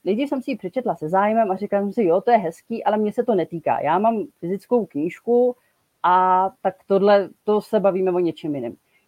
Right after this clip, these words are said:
Jenže pak mi došlo, že to přece můžu báječně propojit.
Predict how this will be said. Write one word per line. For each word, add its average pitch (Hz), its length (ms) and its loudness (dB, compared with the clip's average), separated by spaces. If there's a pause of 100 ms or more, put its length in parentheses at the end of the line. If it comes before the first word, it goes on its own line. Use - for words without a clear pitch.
Jenže 175 520 0 (140)
pak 160 160 -8
mi 277 140 -2
došlo, 226 440 -2
že 240 240 2 (220)
to 190 80 -8
přece 208 280 -6
můžu 240 260 -2
báječně 247 420 0
propojit. 226 480 0